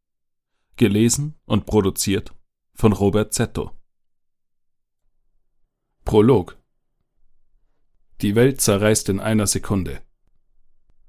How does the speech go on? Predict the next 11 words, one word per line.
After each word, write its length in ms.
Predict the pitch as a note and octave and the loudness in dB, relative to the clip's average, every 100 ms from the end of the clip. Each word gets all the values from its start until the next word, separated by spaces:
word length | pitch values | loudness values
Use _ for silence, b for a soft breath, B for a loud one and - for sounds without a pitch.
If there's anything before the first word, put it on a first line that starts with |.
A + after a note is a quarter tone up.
| - | -12
Ein 220 | - G2 G2 | -4 -2 2
Donnerschlag. 720 | B2 A2 E2+ - D#2+ - - - _ - | 4 4 0 -6 -10 -12 -18 -20 _ -2
Plötzlicher 500 | - A#2+ - A2+ G#2 | 4 4 4 0 0
Stillstand. 640 | G2 A#2 A2 - - - - - _ _ _ _ _ _ - | -2 0 -2 -4 -8 -12 -16 -20 _ _ _ _ _ _ -4
Eine 200 | A2+ A2+ | 0 2
dichte 320 | C#3 - A#2 | 0 0 -2
Staubwolke 720 | - A#2 A2+ A#2+ B2+ C#3 C3 - | 2 2 4 2 2 2 -2 -2
füllt 280 | - B2+ | 2 4
das 160 | B2 G#2+ | 2 2
Wageninnere 680 | A2 A2 A2 A#2+ B2 F#2+ F2+ | 4 4 2 4 2 2 -2
aus, 380 | G#2 G2 - | -2 -2 -6